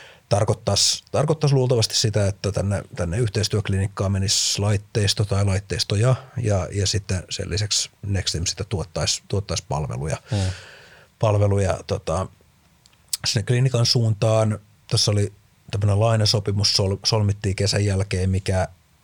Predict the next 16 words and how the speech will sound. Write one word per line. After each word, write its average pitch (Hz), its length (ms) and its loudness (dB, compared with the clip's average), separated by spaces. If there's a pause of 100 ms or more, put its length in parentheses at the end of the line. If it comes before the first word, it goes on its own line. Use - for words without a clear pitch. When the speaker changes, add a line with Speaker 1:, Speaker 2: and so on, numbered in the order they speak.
(380)
Speaker 1:
oli 95 180 0
strategisiin 101 720 2
investointeihin 98 800 0
tarkoitettu 98 600 -2
ja 95 100 2
Speaker 2:
Hmm. 104 80 4
Speaker 1:
vähän, 98 340 2
vähän 98 220 0
arveltiin, 98 580 0
että 104 140 -6
tää 87 180 -2
voisi 92 300 -2
varmaankin 95 420 -2
sitten - 300 -4
tar-, 107 300 -6
tarkoittaa, 107 580 -2